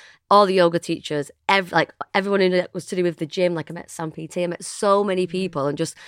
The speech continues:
Speaker 1: literally that was my day filled, just meeting people. I was my own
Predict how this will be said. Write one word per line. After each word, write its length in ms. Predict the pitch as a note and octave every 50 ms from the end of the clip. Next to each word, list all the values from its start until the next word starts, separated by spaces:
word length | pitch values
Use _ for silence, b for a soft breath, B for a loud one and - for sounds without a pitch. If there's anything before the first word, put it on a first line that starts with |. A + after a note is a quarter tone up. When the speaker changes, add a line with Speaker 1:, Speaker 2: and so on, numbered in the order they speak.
| B B B B
Speaker 1:
literally 260 | F3+ G3+ - - F#3
that 80 | E3+ E3
was 140 | F3 E3 F3+
my 160 | E3+ E3 D#3
day 180 | - D#3+ D#3+
filled, 460 | D#3+ - - D3 C3+ C#3 C#3 C3+ - -
just 160 | - E3 -
meeting 260 | F3+ D#3 D#3+ D#3+ -
people. 260 | D3+ D#3 D3+ - D3 D3 _ -
I 160 | - E3+ F3+
was 180 | F3+ E3+ E3+ E3
my 300 | F3 E3+ E3 E3 D#3+ D#3
own 320 | D#3+ D#3 D#3+ D#3 D#3+ D3+